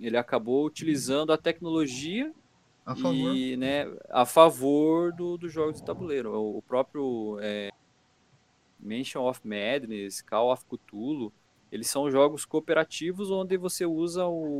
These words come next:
Speaker 1: o, vamos dizer assim, o celular, ele é o mestre, sabe?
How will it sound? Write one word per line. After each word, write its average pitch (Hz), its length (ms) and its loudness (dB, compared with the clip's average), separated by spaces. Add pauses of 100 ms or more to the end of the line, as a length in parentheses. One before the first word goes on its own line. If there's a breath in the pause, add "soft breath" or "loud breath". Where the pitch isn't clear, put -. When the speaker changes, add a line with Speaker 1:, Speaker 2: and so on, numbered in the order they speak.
(520)
Speaker 1:
o, 104 40 -12 (680)
vamos 127 260 -4
dizer 139 300 4
assim, 135 300 -2
o 120 220 -4
celular, 143 580 6
ele 165 220 2
é 156 160 8
o 170 100 4
mestre, 147 500 4
sabe? 131 280 -4